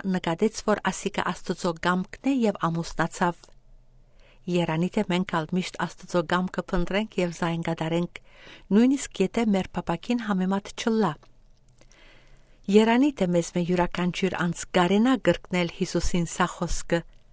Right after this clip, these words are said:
«Այս աշխարհի իշխանը իմ վրաս իշխանություն չունի», Սրբուհի Ռիտայի օրինակին հետևելով։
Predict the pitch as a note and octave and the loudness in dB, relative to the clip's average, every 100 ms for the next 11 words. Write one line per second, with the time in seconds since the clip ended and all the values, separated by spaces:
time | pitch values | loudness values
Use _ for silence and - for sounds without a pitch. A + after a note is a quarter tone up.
0 | - _ - - - - - E3 - D#3 | -20 _ -20 -20 -20 -16 -6 -4 -2 -4
1 | - F3 E3+ E3+ - - D#3+ D#3+ - E3+ | -4 -4 -4 -4 -4 -2 0 -2 -2 -4
2 | D#3 D#3 D3 - - - D3 D3+ - D#3+ | -4 -4 -6 -8 -10 -8 -8 -8 -4 -4
3 | D3+ - D#3 D#3 - - - - - - | -4 -4 -2 -2 -6 -20 -20 -20 -20 -20
4 | - - E3+ - D#3+ D3 D3+ D#3 D3+ D3+ | -14 -2 -2 -2 -4 -4 -4 -4 -2 0
5 | D#3+ D#3+ D#3+ D#3+ D3+ D3+ D#3+ E3+ E3 E3 | 0 0 -2 -4 -4 -6 -6 -2 -2 0
6 | E3+ E3 E3 | 2 0 -2